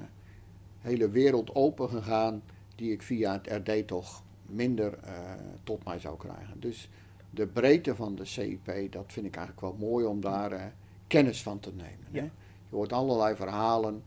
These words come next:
Speaker 1: soms ook met, eh, gefronste wenkbrauwen. Denk, "Ja, dat is niet mijn taal of niet mijn opvatting." Maar dat het wel verrijkend is om er kennis van te nemen.
Speaker 2: Hm.
Speaker 1: Dat vind ik eigenlijk wel, eh,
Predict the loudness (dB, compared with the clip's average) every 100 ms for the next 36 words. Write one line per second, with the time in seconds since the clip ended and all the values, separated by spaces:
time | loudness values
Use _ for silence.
0 | -16 -20 -20 -20 -20 -20 -16 -4 -4 -4
1 | -6 -6 -8 -8 -12 -10 -12 -14 -18 -20
2 | -20 -20 -20 -2 4 4 4 2 2 4
3 | 2 2 -2 -6 -6 -6 -6 -12 -12 -10
4 | -10 -8 -6 -4 -2 0 0 -2 -4 -10
5 | -8 -4 -2 -2 -4 -2 -6 -4 -8 -12
6 | -18 -20 -20 -20 -20 -8 2 4 4 -2
7 | -20 -6 -4 -2 0 4 4 4 0 6
8 | 6 6 0 -4 -6 -8 -6 -4 -4 -6
9 | -12 -14 -16 -18 -18 -20 -14 -12 -10 -2
10 | -2 -2 -6 -6 -8 -8 -10 -8 -8 -8
11 | -12